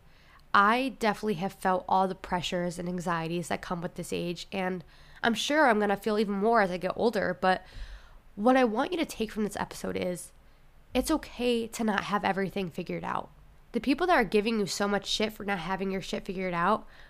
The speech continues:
more than likely have no idea what they're doing either. And anyone who does give you a hard time for not having it all together can literally fuck right off.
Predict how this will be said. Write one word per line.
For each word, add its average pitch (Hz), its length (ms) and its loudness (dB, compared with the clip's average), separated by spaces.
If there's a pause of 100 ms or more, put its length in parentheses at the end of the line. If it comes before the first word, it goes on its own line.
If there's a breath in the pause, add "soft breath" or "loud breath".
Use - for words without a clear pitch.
more 247 240 6
than 277 220 2
likely 220 320 0
have 214 180 2
no 214 380 2
idea 214 300 2
what 190 140 0
they're 185 140 0
doing 185 300 -4
either. - 340 -6 (520 soft breath)
And 240 160 0
anyone 320 380 4
who 240 160 0
does 240 340 2
give 233 180 -2
you 202 120 -2
a 196 60 0
hard 180 220 -2
time 185 240 -2
for 196 80 -4
not 196 140 -2
having 180 260 -2
it 180 60 -4
all 180 120 -2
together 180 320 -6
can 220 240 0
literally 302 300 2
fuck - 440 -2
right 196 200 0
off. - 440 -2